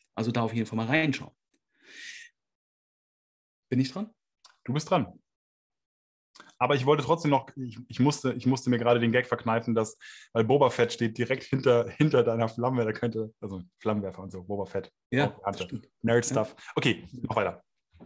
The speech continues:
Speaker 1: Okay, dann kommt jetzt, jetzt kommt's, ne?
Speaker 2: Ja.
Speaker 1: Jetzt kommt's.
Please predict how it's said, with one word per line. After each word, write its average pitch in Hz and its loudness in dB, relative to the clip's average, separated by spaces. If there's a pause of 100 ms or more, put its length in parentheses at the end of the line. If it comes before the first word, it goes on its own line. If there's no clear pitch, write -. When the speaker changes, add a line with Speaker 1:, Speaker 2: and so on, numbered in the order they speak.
(320)
Speaker 1:
Okay, 127 -6 (460)
dann 131 0
kommt 147 0
jetzt, - 0 (720)
jetzt 131 -2
kommt's, 113 -4
ne? 131 -4 (220)
Speaker 2:
Ja. 107 -6 (600)
Speaker 1:
Jetzt 127 -4
kommt's. 113 -8